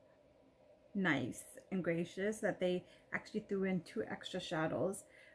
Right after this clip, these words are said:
One is a shade that I actually wanted. I can't remember what it's called now. I was, I actually had it on my list. It's called Chasing Waves. It was one of the newer shades. Um, I actually had that matte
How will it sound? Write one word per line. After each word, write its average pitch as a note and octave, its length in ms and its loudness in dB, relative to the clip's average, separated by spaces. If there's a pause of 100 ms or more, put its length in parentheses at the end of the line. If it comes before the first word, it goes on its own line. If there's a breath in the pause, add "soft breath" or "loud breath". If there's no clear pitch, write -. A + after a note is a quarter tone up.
One F#3+ 300 4
is F#3 760 2 (100)
a - 80 -2
shade G#3 220 2
that B3 180 6
I F#3 100 8
actually F3 360 2
wanted. E3 480 4 (380 loud breath)
I - 20 -6
can't - 120 4
remember A3 200 2
what G#3+ 100 0
it's - 80 -12
called D#3+ 320 2
now. D#3+ 300 2 (1000 loud breath)
I F#3+ 60 -2
was, F3+ 140 2
I F3 140 8
actually G#3 240 4
had F#3+ 180 2
it F#3+ 60 4
on F3+ 60 4
my D#3+ 120 6
list. - 320 -2
It's - 180 -8
called F3 460 0
Chasing G3 480 2
Waves. F3 580 2 (220 loud breath)
It - 140 -10
was F#3+ 120 -8
one F#3+ 140 4
of F3+ 80 2
the F#3 100 0 (100)
newer F3+ 300 4
shades. - 640 -2 (460 loud breath)
Um, F#3 600 6 (420)
I F#3 120 6
actually F#3 320 4
had F3+ 240 4
that - 180 4
matte D#3 420 4